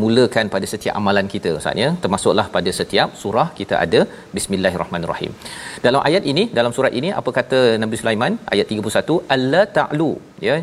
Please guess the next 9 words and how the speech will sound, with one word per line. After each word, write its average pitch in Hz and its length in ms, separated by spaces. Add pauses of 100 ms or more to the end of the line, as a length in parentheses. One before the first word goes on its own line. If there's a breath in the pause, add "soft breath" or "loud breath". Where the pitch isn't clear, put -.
(180)
"Jangan 104 360 (140)
kamu 113 160 (120)
sombong 131 340 (540 loud breath)
kepadaku 156 560 (560 loud breath)
dan 135 120 (460)
datanglah 170 420
kepadaku 123 500 (140)
dalam 117 220
keadaan 117 300